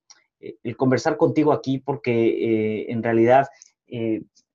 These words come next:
tu experiencia, me siento súper honrado. También creo que toda, a nombre de todo Ikersoft nos sentimos súper honrados con alguien de, con tanta experiencia como tú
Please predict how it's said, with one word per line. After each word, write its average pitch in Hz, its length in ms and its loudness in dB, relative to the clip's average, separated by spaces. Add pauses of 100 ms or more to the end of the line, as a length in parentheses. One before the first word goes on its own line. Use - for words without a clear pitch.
(160)
tu 160 100 2
experiencia, 156 640 4
me 147 100 0
siento 143 240 -2
súper 160 340 0
honrado. 127 380 2
También 127 320 -2
creo 123 180 -2
que 127 280 0
toda, 127 260 4
a 117 40 2
nombre 131 260 2
de 127 60 -4
todo 135 180 4
Ikersoft 135 460 -2
nos 127 120 -2
sentimos 127 300 -4
súper 135 240 -2
honrados 120 360 2
con 117 160 -4
alguien 120 280 -2 (200)
de, 123 180 -10
con 113 220 -2
tanta 147 220 -2
experiencia 127 400 -8
como 117 280 -6
tú 127 140 -8